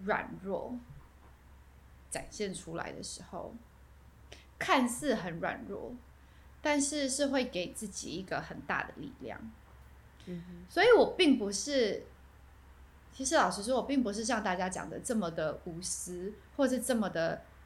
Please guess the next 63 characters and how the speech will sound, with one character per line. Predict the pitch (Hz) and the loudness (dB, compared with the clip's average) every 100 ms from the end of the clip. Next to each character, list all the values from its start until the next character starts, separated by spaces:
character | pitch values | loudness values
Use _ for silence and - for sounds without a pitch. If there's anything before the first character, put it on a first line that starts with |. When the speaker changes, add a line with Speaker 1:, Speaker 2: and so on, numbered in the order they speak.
| - - | -20 2
Speaker 1:
棒， | 233 180 180 | 4 6 4
或 | 233 | -2
这 | 226 | -2
么 | 233 | -2
的 | 175 | -2
勇 | 165 170 180 | 0 -2 0
敢， | 180 98 165 | 0 0 -2
觉 | 180 | -4
得， | 170 - | -4 -2
哦， | 233 | -2
我 | 180 175 | -2 -6
就 | 214 | -6
是 | 247 | -4
那 | 233 | -4
么 | 214 | -2
勇 | 175 180 | -4 -2
敢 | 180 | -4
的 | 156 | -4
把 | 151 | -4
这 | - | -6
些 | - 196 | -8 -8
呈 | 190 - | -8 -8
现 | 196 165 | -8 -10
出 | - - | -12 -10
来， | - - 180 | -10 -10 -12
就 | |
这 | 185 | -8
么 | 214 208 | -6 -6
赤 | - 220 - | -4 -4 -6
裸。 | - - - - - - - - - | -12 -14 -18 -20 -20 -20 -20 -12 0
其 | 262 | 4
实 | 311 | 6
我 | 302 | 6
也 | 196 | 4
有 | 208 170 | 2 0
我 | 165 | -4
的 | 170 | -6
目 | 190 - | -6 -8
的 | 175 135 | -10 -10
啊， | 82 - - - - | -10 -10 -16 -18 -16
我 | 202 | -4
的 | 233 | 2
目 | 277 277 | 2 2
的 | 262 | -2
就 | 226 240 | -4 -2
是 | - 240 185 - - - | -2 0 -4 -6 -20 -14
我 | 190 | -8
需 | 190 269 | 0 4
要 | 262 | 4
靠 | 254 - 254 165 117 - - - - - - - - - - - - | 2 2 4 6 2 -6 -20 -20 -20 -20 -20 -20 -20 -20 -20 -16 0
这 | 277 | 2
样 | 208 | 2
子 | 165 | -2
的 | 180 | -2
方 | 185 180 | -2 -2
式 | 185 - 185 | -2 -2 -2
来 | 196 | -4
给 | - 185 | -4 -6
我 | - | -6
自 | 214 | -8
己 | - - | -10 -10
力 | - | -10
量。 | - - 226 | -10 -10 -10